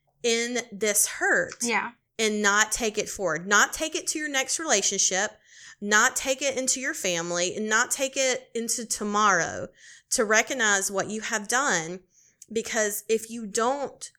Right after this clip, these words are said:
Speaker 1: heal from that, you are just going to continue to carry it with you.
Speaker 2: Yeah.
Speaker 1: And I was just like, when she really had that talk, I was just like, "God," I mean, it,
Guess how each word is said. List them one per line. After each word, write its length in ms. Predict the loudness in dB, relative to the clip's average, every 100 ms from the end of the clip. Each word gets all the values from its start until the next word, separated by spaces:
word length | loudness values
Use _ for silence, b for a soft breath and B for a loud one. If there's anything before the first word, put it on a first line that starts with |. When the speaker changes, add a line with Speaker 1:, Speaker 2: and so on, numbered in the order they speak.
| _
Speaker 1:
heal 420 | -16 -6 -4 -4
from 280 | -4 -4 0
that, 200 | 0 0 -6
you 180 | -4
are 140 | 0 0
just 260 | -2 -6
going 200 | -4 -6
to 80 | -6
continue 480 | -4 -2 -2 -4 -6
to 140 | -8 -8
carry 480 | -12 -8 -6 -4
it 100 | -4
with 240 | -6 -8 -8
you. 220 | -12 -12 -18 _ _
Speaker 2:
Yeah. 140 | -14 -14 B B B B B
Speaker 1:
And 100 | 2
I 120 | 4
was 160 | 4 2
just 200 | 2 4
like, 320 | 4 4 0
when 180 | -6 2
she 240 | 2 2 0
really 360 | 2 2 0
had 260 | 0 -2 4
that 220 | 4 4
talk, 320 | 0 0 2
I 80 | -2
was 140 | -2
just 160 | -2 -2
like, 200 | -4 -4
"God," 180 | 0 2
I 40 | 0
mean, 160 | -2
it, 220 | -4 -6